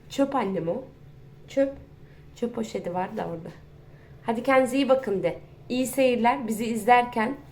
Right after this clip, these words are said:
beğen butonunu, yorumlarda buluşmayı unutmayalım de. Aşkım oraya bakar mısın?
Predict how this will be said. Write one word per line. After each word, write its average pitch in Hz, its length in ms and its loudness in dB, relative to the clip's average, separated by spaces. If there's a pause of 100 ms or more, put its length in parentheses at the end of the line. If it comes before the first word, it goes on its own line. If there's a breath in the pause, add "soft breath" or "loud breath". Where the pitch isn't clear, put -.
(580 loud breath)
beğen 233 440 6
butonunu, 220 580 0
yorumlarda 208 760 2
buluşmayı 202 640 0
unutmayalım 247 640 4
de. - 180 -4 (840)
Aşkım 269 400 -2 (220)
oraya 262 200 6
bakar 262 220 0
mısın? 302 340 -4